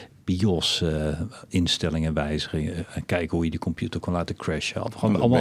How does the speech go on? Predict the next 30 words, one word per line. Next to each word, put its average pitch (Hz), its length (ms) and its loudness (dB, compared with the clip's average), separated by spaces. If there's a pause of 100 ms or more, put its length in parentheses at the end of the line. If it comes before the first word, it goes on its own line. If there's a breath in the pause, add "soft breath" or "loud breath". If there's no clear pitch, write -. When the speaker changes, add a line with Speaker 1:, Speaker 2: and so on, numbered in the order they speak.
Speaker 2:
je 82 60 4
Speaker 1:
allemaal 71 40 2
Speaker 2:
aan 67 220 2
het 92 100 0
Speaker 1:
spelen. 82 40 -8
Speaker 2:
hacken. - 160 -8 (560 loud breath)
Speaker 1:
Ja, 113 280 8
dat, 113 240 0
dat 104 120 -2
Speaker 2:
Ja. 143 160 4
Speaker 1:
hoor 117 220 8
ik 104 60 4
dus 104 140 4
nu, 117 200 4 (140)
ja. 110 140 0
Speaker 2:
Ja. 120 140 2 (720 loud breath)
Speaker 1:
En, 107 220 6
eh, 104 240 6 (100)
maar 110 140 4
dat 117 140 6
was, 117 260 4
dat - 160 -6
was 117 200 2
zo, - 100 -2 (320)
het 110 120 -6
was 113 180 2
zo 143 240 2
romantisch, 107 420 0
man. 87 360 -2
En 101 280 0